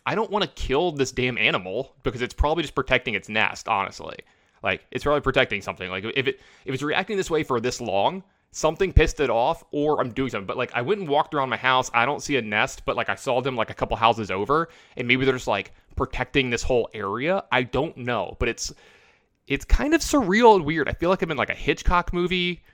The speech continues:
or something. I don't know what's going on. Like, I'm worried about my dog and my dog, like, I'm getting pissed off because, like, I can't, like, you know, my dog wants to play or something, and sometimes, you know, we go outside and run around the neighborhood. I can't just let the, like,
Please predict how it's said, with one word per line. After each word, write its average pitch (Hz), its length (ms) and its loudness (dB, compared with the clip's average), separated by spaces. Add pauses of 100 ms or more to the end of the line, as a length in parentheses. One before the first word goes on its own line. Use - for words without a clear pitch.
(180)
or 151 100 -4
something. 147 420 -2
I 156 120 -6
don't 170 180 -4
know 135 240 2
what's - 160 0
going 107 240 -4
on. 165 540 -2 (260)
Like, 101 340 -8 (440)
I'm 123 180 -8
worried 135 180 -2
about 165 120 2
my 131 80 0
dog 110 320 2
and 127 60 0
my 104 100 -4
dog, - 220 -6
like, 147 180 -12
I'm 139 80 -10
getting 202 180 -4
pissed - 240 -12
off 214 120 -4
because, 147 180 -4
like, 123 100 -2
I 113 80 -4
can't, 147 260 -2
like, 117 160 -6
you 113 40 -12
know, 123 100 -4
my 113 100 0
dog 120 240 4
wants 127 140 -6
to 117 60 -4
play 156 240 0
or 160 60 -2
something, 123 240 -2
and 110 100 -8
sometimes, 117 480 -2 (280)
you 131 80 0
know, 113 60 2
we 110 100 -2
go 110 160 2
outside 110 540 4
and 101 120 -10
run 110 140 0
around 101 160 0
the 92 60 -10
neighborhood. 131 800 2 (220)
I 127 80 2
can't - 200 0
just 135 120 -4
let 131 160 4
the, 113 120 -2 (120)
like, 117 200 -2